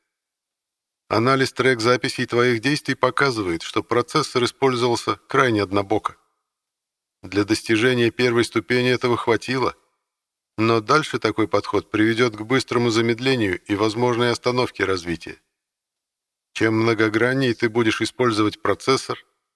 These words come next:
тем быстрее он сможет адаптироваться к твоему мозгу. Каждая ступень интеграции будет давать тебе дополнительные возможности. Запомни, человек, биопроцессор не посягает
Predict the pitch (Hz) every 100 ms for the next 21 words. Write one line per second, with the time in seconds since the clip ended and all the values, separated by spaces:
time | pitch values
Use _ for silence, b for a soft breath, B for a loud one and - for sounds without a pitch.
0 | _ _ - 120 117 127 - 143 143 127
1 | - 127 120 113 117 113 - 131 123 117
2 | 117 - 117 117 120 123 110 80 - _
3 | _ _ _ b b - 127 117 104 110
4 | - 113 123 113 110 117 127 147 - 117
5 | 117 113 113 123 131 117 120 113 113 120
6 | 135 123 113 107 110 107 123 107 90 -
7 | - _ _ _ _ _ _ - 101 110
8 | - 143 139 90 - 104 110 95 - -
9 | _ _ _ _ _ 85 123 127 120 113
10 | - 135 - 113 120 127 123 - 139 131
11 | 135 95 -